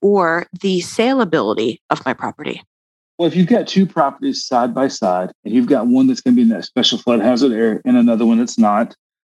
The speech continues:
Speaker 2: that could be a big difference. Maybe a customer doesn't wanna pay that extra, let's just say you make it easy, hundred dollars a month for flood insurance. When the house over here doesn't require it, now all of a sudden maybe they can get more house for their money. Now, it's also important to understand that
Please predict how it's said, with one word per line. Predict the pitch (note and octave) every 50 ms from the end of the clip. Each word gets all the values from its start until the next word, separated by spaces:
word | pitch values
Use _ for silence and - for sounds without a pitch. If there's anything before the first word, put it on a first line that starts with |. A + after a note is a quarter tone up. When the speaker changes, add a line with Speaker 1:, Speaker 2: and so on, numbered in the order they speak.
| _ _ -
Speaker 2:
that | C#3+ D3 D3+
could | E3+ D3+
be | C#3 D3+ C3+
a |
big | A#2+ A2+ C3+ C3 A#2
difference. | C3+ F3+ F3+ - - A2 - _ -
Maybe | - B2+ B2+ C#3+
a | C3
customer | - D3+ C3+ - - C3+ B2
doesn't | C3+ B2+ B2+ C3+
wanna | C#3 C3+ B2
pay | - - E3+ F3+
that | F3+ C#3+ A2+ G#2
extra, | A2+ G#2+ G2+ - - G#2 G2 F#2+ G2 - _ -
let's | - A#2 -
just | - A#2 -
say | - B2 B2
you | B2
make | A#2 A#2+ A#2
it | - G#2+
easy, | A#2+ B2+ A2+ A2+ B2+ A#2 - _ _ _ _ _ _ -
hundred | D3 C#3+ C3 B2
dollars | B2 A#2+ A2+ G#2+ G#2+
a | G#2
month | A2 G#2+ F#2+ -
for | - G#2
flood | - - A#2 G2+ G2
insurance. | G2+ - G#2 G2+ - - _ _ _ _ _ _ _ _ _ _ -
When | B2 B2+
the | A#2
house | A#2+ C3+ B2 -
over | C#3+ B2 A#2
here | A#2+ C3 C#3+ C#3+
doesn't | B2+ C#3 B2+ - B2+ A2+
require | A#2+ - - E3+ G3 F3+ B2 -
it, | - -
now | - A2+ B2+ C3+ C#3+
all | C#3+
of | C#3+ C3+
a |
sudden | C3 - C#3+ C#3 C3 A#2+
maybe | A#2 B2+ B2+ B2+
they | C3+ C3+
can | - D3 C#3
get | C#3 C#3 -
more | D3 D3 D#3 D3
house | A#2+ E3 F#3 G#3 G#3 -
for | - A2
their | G#2 G3+
money. | F#3 F3+ D#3 - - - _ _ _ _ _ _ _ _ _ _ - -
Now, | B2+ B2
it's | A#2 -
also | C#3+ D3+ C#3+ -
important | F3+ D#3+ - - G3 F3+ D#3
to | E3
understand | D#3+ D3+ - - - G3+ G3+ F3 C3 A#2
that | A2+ - -